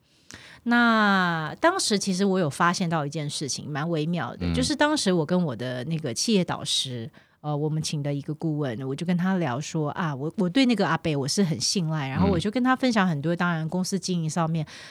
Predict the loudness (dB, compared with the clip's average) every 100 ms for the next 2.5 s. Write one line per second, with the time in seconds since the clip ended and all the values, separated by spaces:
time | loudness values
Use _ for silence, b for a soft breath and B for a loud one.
0 | B 2 4 6 4 4 4 4 4 4
1 | 4 2 2 0 2 0 0 -4 -6 -6
2 | -4 -2 -4 -6 -14